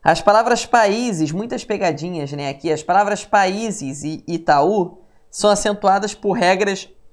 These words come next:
diferentes. Não, mesma regra. A regra que a gente fala que é a regra dos hiatos, ó. Quando o i está se separando da vogal anterior ou o.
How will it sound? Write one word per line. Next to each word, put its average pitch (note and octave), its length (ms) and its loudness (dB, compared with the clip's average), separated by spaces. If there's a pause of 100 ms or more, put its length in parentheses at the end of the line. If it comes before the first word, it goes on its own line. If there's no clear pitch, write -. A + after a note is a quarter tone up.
(520)
diferentes. F3+ 880 -4
Não, F#3+ 440 -2
mesma G3 540 -2
regra. F3 440 2
A D#3 40 4
regra E3+ 380 2
que F3+ 120 -6
a E3+ 40 -4
gente E3+ 220 -8
fala E3 220 0
que F3+ 120 -4
é - 20 0
a E3 40 2
regra E3 280 -2
dos D#3+ 220 -6
hiatos, E3 540 0
ó. A2+ 220 -14 (760)
Quando E3 400 -2
o D#3 80 0
i F3 320 -6
está E3 440 -2
se E3 160 -12
separando D3+ 640 -2
da D#3 120 -2
vogal C3+ 380 -4
anterior D3 680 -6 (320)
ou E3+ 340 -2
o. F3 360 -4